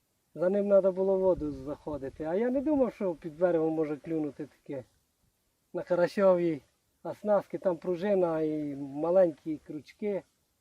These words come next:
Зійшов під самим берегом, і це вже ввечері. Отака в мене рибалка получилася.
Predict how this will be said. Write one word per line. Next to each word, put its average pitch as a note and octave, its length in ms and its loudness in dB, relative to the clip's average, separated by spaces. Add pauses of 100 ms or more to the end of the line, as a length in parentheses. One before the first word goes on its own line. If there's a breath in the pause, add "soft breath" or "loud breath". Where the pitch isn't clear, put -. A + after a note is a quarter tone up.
(1800)
Зійшов D3 580 -6
під - 200 -18
самим F3+ 580 0 (240)
берегом, E3 540 0
і D3 40 -8
це F3 180 -2
вже D#3+ 160 2
ввечері. C3 720 -4 (3250)
Отака G#3 420 0
в G3 40 4
мене F3 280 4
рибалка A3 480 2
получилася. G#3 1040 -6